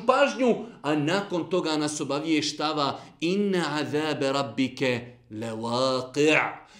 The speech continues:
Doista, Allahovo kažnjavanje i Allahova i nagrada i kazna za ono što su ljudi radili, lewaqi', zaista će se desiti.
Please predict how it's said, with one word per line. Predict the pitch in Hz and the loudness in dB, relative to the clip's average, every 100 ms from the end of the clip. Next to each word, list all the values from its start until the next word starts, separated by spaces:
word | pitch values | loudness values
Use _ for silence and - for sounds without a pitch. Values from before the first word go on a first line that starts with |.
| - | -18
Doista, | 135 123 254 330 294 214 - - 147 113 - - | -12 6 10 12 10 8 2 2 0 0 -6 2
Allahovo | 175 180 170 196 233 233 208 190 | 8 10 10 10 10 10 8 4
kažnjavanje | 196 190 139 180 214 240 233 180 151 123 - - | 2 0 4 6 6 8 6 6 4 0 -4 -10
i | - 190 | 2 6
Allahova | 190 175 185 233 226 220 208 226 - - - _ _ _ - | 8 8 8 8 8 6 6 4 2 -8 -20 _ _ _ 0
i | 170 | 2
nagrada | 165 233 330 285 262 - 220 208 | 6 8 8 8 6 6 2 0
i | 190 | -4
kazna | - 269 277 202 220 196 - - | 4 6 6 4 4 2 0 -14
za | 135 175 | 0 4
ono | 262 254 | 6 4
što | 226 | 2
su | 202 214 | 0 0
ljudi | 220 247 190 | 0 2 2
radili, | 185 233 240 214 185 - - | 2 2 2 2 0 -2 -2
lewaqi', | 139 147 147 160 226 269 269 277 233 117 - - | 4 6 8 10 10 10 8 10 10 10 -2 -14
zaista | - 123 131 196 233 196 - 175 | -12 -6 -2 2 4 2 -2 -4
će | 170 | -4
se | 151 147 | -4 -2
desiti. | 147 170 139 113 123 104 | 0 0 -2 -6 -6 -6